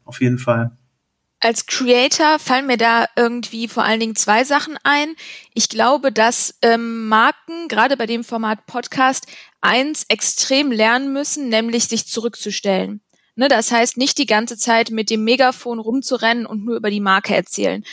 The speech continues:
Speaker 2: Das, was irgendwie bei einem Instagram-Post ja auch immer gesagt wird, aber auch nur ehrlicherweise, mm, Mühe, sag ich jetzt mal, richtig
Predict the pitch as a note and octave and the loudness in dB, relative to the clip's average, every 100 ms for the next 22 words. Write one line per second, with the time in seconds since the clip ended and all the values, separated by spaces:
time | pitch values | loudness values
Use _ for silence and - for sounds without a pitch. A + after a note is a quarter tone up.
0 | - - _ A3 B3+ B3+ A#3+ - A3+ A#3 | -20 -20 _ 0 2 2 2 2 0 0
1 | A3 A3+ G#3+ A3 G#3+ - C#4 - B3+ B3 | -4 0 2 2 0 -2 0 0 0 -2
2 | A#3+ B3 B3+ A3+ A3+ A3+ A3 G#3 G3 A#3 | -2 -2 2 2 2 2 0 0 2 2
3 | - B3+ - G#3+ - A3 A#3 A3+ G#3+ A3 | 2 -2 -2 2 2 0 -4 -2 0 0
4 | A3+ A3 A3 A3 A3+ - - - _ A3+ | 0 2 2 2 0 -4 -20 -20 _ -2
5 | A3 A3 G#3+ A3+ C4 D4 A#3 A3 G#3+ A#3 | 0 0 0 2 4 4 2 2 0 0
6 | A#3 A3+ C4 - B3+ - | 2 2 2 0 2 0